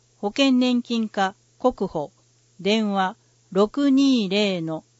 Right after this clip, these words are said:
一六三一、ファックス、六二四の二一零九。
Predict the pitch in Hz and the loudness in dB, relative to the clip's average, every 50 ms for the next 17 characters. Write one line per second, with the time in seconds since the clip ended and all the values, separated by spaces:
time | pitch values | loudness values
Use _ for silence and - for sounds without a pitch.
0 | _ _ 196 190 - - 262 269 269 269 254 247 - - - - 190 185 190 185 | _ _ -14 -12 -10 -6 -4 2 4 4 2 2 0 -8 -10 -6 -4 -4 -4 -4
1 | 185 185 180 175 - _ - 151 143 - _ _ _ _ _ _ _ _ _ _ | -4 -4 -6 -8 -10 _ -16 -18 -18 -18 _ _ _ _ _ _ _ _ _ _
2 | _ _ _ _ _ _ - - 220 226 - _ _ - - - - 170 160 - | _ _ _ _ _ _ -4 -2 -2 -2 -2 _ _ -18 -16 -12 -12 -12 -12 -12
3 | _ _ _ _ _ _ - 175 196 208 208 - - 285 285 269 269 277 269 262 | _ _ _ _ _ _ -4 -2 -2 -2 0 -2 -2 0 2 2 4 4 4 2
4 | 240 214 185 185 214 214 208 190 170 156 156 160 156 - _ _ _ _ _ 190 | 2 0 0 0 0 0 -2 -2 -4 -4 -6 -6 -8 -8 _ _ _ _ _ -2
5 | 196 240 269 262 262 262 247 - - 247 254 - - 190 175 151 180 196 202 196 | 0 2 2 2 2 0 -2 -4 -6 -8 -8 -8 -8 -8 -6 -4 -2 -2 -2 -2
6 | 190 - _ - - 202 180 156 143 135 | -4 -6 _ -8 -6 -4 -4 -4 -8 -12